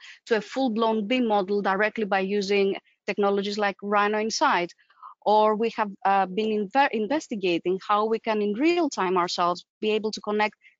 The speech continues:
different people and different p-, disciplines together in order to deliver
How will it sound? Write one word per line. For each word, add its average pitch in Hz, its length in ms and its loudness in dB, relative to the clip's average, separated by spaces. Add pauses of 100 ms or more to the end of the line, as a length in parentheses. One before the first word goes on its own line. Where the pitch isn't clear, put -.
(100)
different 294 440 0
people 254 300 -4
and 180 140 0
different 214 440 -4
p-, 208 180 -6
disciplines 196 520 -4
together 185 600 -2 (320)
in 214 220 2
order 233 300 0
to 214 140 -6
deliver 202 640 0